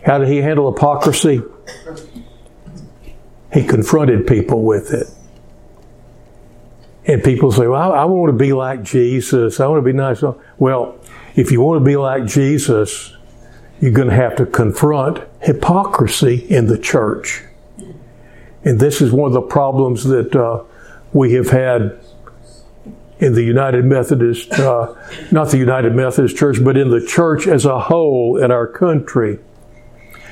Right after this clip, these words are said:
is that we've gotten to a place where we don't want to call sin, sin.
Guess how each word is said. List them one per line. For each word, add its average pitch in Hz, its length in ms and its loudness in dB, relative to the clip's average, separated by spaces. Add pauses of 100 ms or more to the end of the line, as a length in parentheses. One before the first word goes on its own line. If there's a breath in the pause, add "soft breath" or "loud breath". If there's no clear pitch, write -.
(140 loud breath)
is 147 240 2
that 147 140 2
we've 139 220 0
gotten 147 300 0
to 143 120 2
a 135 100 0
place 139 480 0
where 143 440 0 (300 loud breath)
we 147 160 2
don't 151 200 2
want 139 220 2
to - 80 -2
call 123 280 2
sin, 131 520 0
sin. 151 600 0